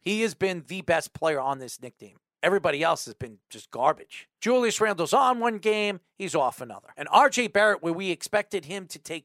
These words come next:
two steps forward, the Knicks decided not to trade him for, uh, Donovan Mitchell. Maybe they were wrong, because R J Barrett has not got better. He hasn't built his resume like we thought he was going to. This team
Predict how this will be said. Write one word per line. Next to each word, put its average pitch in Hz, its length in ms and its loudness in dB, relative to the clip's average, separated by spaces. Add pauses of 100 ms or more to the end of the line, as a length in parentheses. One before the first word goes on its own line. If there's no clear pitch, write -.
(100)
two 202 160 -12
steps - 320 -6
forward, 202 540 2
the 127 100 -14
Knicks 180 260 -8
decided 147 420 -2
not 160 260 0
to 214 80 -18
trade 196 280 -6
him 196 240 -4
for, 175 380 0
uh, 147 140 -2 (100)
Donovan 185 480 2
Mitchell. 208 540 -2
Maybe 160 260 -4
they 196 140 2
were 185 140 0
wrong, 147 340 -2 (100)
because 151 280 -8
R 202 220 6
J 180 180 -4
Barrett 151 340 0
has 123 280 -8
not 156 340 -2
got 151 260 -2
better. 131 260 -2
He 180 120 -6
hasn't 208 520 2
built - 540 2 (180)
his 156 220 -4
resume 139 560 -2 (240)
like 131 180 -2
we 147 120 -10
thought 120 260 -6
he 127 100 -12
was 110 160 -14
going 104 300 -12
to. 90 100 -20
This 220 240 2
team 175 400 -8